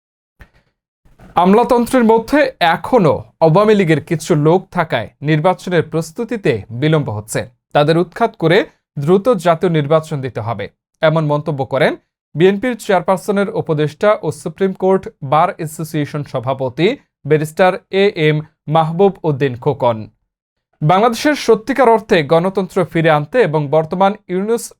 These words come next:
সরকারের প্রতি ছাত্র জনতার পাশাপাশি বিএনপির ব্যাপক সমর্থন রয়েছে। শনিবার বিকেলে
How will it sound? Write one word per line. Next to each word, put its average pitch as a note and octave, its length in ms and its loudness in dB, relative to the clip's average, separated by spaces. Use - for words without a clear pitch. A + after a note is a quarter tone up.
সরকারের D3+ 440 -2
প্রতি D3 260 -2
ছাত্র F3 320 -2
জনতার D#3+ 360 -2
পাশাপাশি E3 540 -4
বিএনপির E3 460 0
ব্যাপক E3+ 320 0
সমর্থন D3+ 400 -4
রয়েছে। A#2 340 -4
শনিবার A#3 400 2
বিকেলে B3 360 0